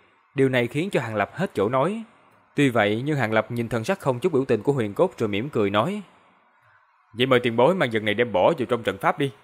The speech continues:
Ta phải đi xem xem trận kỳ nó có cái gì bất ổn hay không đã, sau đó ta sẽ thủ tại nơi này.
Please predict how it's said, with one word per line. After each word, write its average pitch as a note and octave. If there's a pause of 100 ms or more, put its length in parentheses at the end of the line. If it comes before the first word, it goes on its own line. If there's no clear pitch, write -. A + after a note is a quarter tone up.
(240)
Ta C#3+
phải C3+
đi D3+
xem C3+
xem B2
trận B2
kỳ A#2+
nó A#2+
có -
cái F#3+
gì A2
bất E3
ổn A2+
hay D#3+
không A#2+
đã, G#2+ (180)
sau B2
đó C3+
ta B2+
sẽ A#2
thủ A2
tại A2
nơi A#2
này. G2+